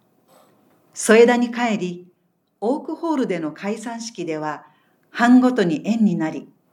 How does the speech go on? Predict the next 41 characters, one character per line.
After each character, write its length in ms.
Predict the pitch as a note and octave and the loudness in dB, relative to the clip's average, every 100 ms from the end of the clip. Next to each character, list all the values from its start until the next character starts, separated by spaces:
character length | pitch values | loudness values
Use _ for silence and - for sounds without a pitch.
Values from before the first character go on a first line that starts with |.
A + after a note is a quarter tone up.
| _ _ _ _ _ | _ _ _ _ _
最 300 | - B3+ B3+ | -2 2 2
後 120 | G#3+ | 0
の 100 | F#3 | -6
話 380 | F3 G#3 C4+ - | -6 -6 -6 -8
し 80 | C4+ | -8
合 60 | |
い 120 | B3 A#3 | -8 -8
を 80 | |
行 120 | A3 G#3+ | -8 -6
い 200 | G3+ G3 | -6 -6
ま 120 | F#3 | -12
し 120 | - | -18
た。 180 | - - _ _ _ _ _ _ _ _ _ _ _ _ _ _ _ _ _ | -20 -20 _ _ _ _ _ _ _ _ _ _ _ _ _ _ _ _ _
思 300 | - F3 G3+ | -8 -2 0
い 60 | G#3 | 2
出 120 | G#3 | 4
を 80 | G3+ | 2
話 380 | G3+ G#3 G#3 - | 0 -4 -4 -8
す 100 | - | -10
子、 320 | G3 - - _ _ _ _ _ _ _ - | -10 -10 -16 _ _ _ _ _ _ _ 0
感 220 | C#4+ D#4 | 6 6
謝 160 | C4+ | 8
の 160 | G#3 G3+ | 4 4
言 240 | G#3 C4 | 0 0
葉 140 | D4 C#4+ | 0 0
を 60 | |
か 160 | - F3 | -2 -8
け 160 | - G#3+ | -4 -4
る 140 | E3+ | -4
子、 320 | - C#3+ - _ _ _ _ _ _ _ _ _ _ | -6 -8 -8 _ _ _ _ _ _ _ _ _ _
感 280 | - C4+ B3+ | 2 4 4
極 280 | A#3+ A#3 A#3 | 4 4 4
ま 120 | A#3 | 0
っ 160 | A3+ - | -6 -8
て 420 | G3+ G3 - _ - | -6 -8 -16 _ -8
涙 400 | G3 A3+ C4 D#4+ | -2 0 0 -2
ぐ 140 | D#4+ | -8
む 140 | E4 | -10
子 140 | D#4+ A#3+ | -10 -8
な 160 | G#3+ | -6
ど、 320 | G3+ F#3+ F#3 | -4 -6 -8